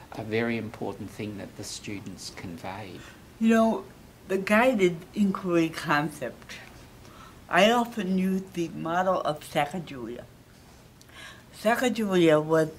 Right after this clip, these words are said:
Speaker 2: the Indian woman who I think was nineteen at the time that Journey started with Lewis and Clark.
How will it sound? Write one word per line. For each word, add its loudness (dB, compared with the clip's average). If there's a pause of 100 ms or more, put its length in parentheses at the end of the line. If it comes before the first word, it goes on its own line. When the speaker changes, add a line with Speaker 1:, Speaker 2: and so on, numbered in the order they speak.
Speaker 2:
the 0
Indian 2
woman 0 (100)
who -4
I 2
think -8
was -6
nineteen 0
at -12
the -14
time 0
that -12
Journey -6
started -4
with -12
Lewis -10
and -12
Clark. -4